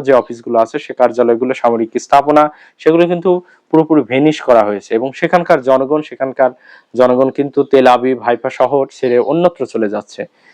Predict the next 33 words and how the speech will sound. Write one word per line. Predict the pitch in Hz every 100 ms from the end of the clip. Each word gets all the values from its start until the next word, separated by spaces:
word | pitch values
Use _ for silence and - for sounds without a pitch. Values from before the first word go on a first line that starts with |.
| _ _ _
এবং | 139 151 185 170
এই | 180
শহরগুলিতে | 170 165 180 208 208 185 175
যেটি | 170 170
দেখা | 160 156
যাচ্ছে | 165 165 - 156
যে | 147
জনশূন্যে | 151 160 160 180 185 180
পরিণত | 180 170 170
হচ্ছে | 170 - 175
এবং | 175 170
একই | 147 156 202 -
সাথে | 143 113 139 - _ -
ইসরায়েলের | 147 160 165 170
অন্যান্য | 156 165 170 160
যে | 156
শহর, | 147 139 165 - _ _ _
সেখানেও | - 135 160 156
যেখানে | 151 156 147
যুদ্ধের | 139 131 151 147
সাইরেন | 143 143 165 160
বেজে | 156 156
উঠছে | 151 165
এবং | 156 139
মানুষ | 131 156 170 -
তখন | 151 151 147
কিন্তু | 151 185 208 _ -
নিরাপদ | 127 127 123
আশ্রয়ে | 117 - - 113 107
যাচ্ছে। | 101 - 107 - _ _ _ _ _ _ -
ইসরায়েলের | 135 143 143 131
জনগণ | 135 139 151
তারা | 151